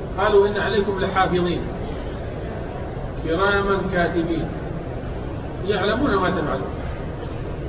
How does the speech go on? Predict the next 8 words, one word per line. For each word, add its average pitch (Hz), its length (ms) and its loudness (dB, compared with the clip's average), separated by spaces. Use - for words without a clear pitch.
إذن 254 260 2
كيف 294 200 4
الإنسان 208 600 2
يخاف 247 460 4
من 214 100 0
الإنسان 208 420 0
بهذه 180 320 2
الدنيا 226 460 0